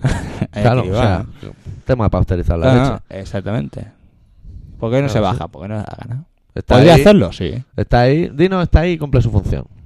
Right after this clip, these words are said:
Speaker 2: como la nuez. ¿Tú para qué
Speaker 1: Sí,
Speaker 2: tienes
Speaker 1: sí.
Speaker 2: la nuez?
Speaker 1: Sí, sí.
Speaker 2: Pues no sé, pues
Speaker 1: Para que
Speaker 2: cumple
Speaker 1: se
Speaker 2: su
Speaker 1: mueva,
Speaker 2: función en la
Speaker 1: para allá,
Speaker 2: vida.
Speaker 1: para arriba y para abajo.
Speaker 2: Claro que sí.
Speaker 1: Y además
Speaker 2: Pues
Speaker 1: yo la
Speaker 2: Dino
Speaker 1: tengo
Speaker 2: está
Speaker 1: así
Speaker 2: igual.
Speaker 1: para afuera. Tengo
Speaker 2: Y luego salieron los Fear Factory. ¿Qué decir de Fear Factory? Que <laughs> estoy hasta la puta polla de Fear Factory ya.
Speaker 1: También.
Speaker 2: Le pueden dar por el culo.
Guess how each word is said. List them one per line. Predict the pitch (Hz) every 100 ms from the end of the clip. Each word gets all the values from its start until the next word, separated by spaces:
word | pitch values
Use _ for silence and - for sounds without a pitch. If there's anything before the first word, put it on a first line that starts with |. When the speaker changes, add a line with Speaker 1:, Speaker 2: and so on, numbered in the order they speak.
| -
Speaker 2:
como | 101
la | 95
nuez. | 101 73 - - _ _ _ -
¿Tú | 147
para | 139
qué | 123
Speaker 1:
Sí, |
Speaker 2:
tienes | 104
Speaker 1:
sí. | 101
Speaker 2:
la | 92
nuez? | 78 - - _ _ _
Speaker 1:
Sí, | 120
sí. | 98
Speaker 2:
Pues | 87 85
no | 101
sé, | 98 101
pues | 107
Speaker 1:
Para | 110 117
que |
Speaker 2:
cumple | 113
Speaker 1:
se | 113
Speaker 2:
su |
Speaker 1:
mueva, | 117 110
Speaker 2:
función | 104 117
en | 107
la |
Speaker 1:
para | 101
allá, | -
Speaker 2:
vida. | 110
Speaker 1:
para | 104
arriba | 101
y | 107
para | 87 65
abajo. | - -
Speaker 2:
Claro | - 80
que |
sí. | - - -
Speaker 1:
Y | 107
además | 101 104 113
Speaker 2:
Pues |
Speaker 1:
yo | 117
la |
Speaker 2:
Dino | 120
Speaker 1:
tengo | 131 131
Speaker 2:
está |
Speaker 1:
así | 107
Speaker 2:
igual. | 95
Speaker 1:
para | 98
afuera. | - 107 -
Tengo | 104 107 110 127 _ - _ _ _ _ -
Speaker 2:
Y | 131
luego | 139 156
salieron | 160 156 156
los | 156 139
Fear | 110
Factory. | 110 98 107 110
¿Qué | 139
decir | 131 135
de | 123
Fear | 117
Factory? | 131 113 98 92
Que | 90
<laughs> | 87 117 123
estoy | - 117
hasta | 98 95
la | 95
puta | 101 95
polla | 90 95 90
de | 87 82
Fear | 90
Factory | - 73 - 57
ya. | - - _ _ -
Speaker 1:
También. | - 85 143 202 - -
Speaker 2:
Le | 101
pueden | 107
dar | 113
por | 110 98
el | -
culo. | 85 50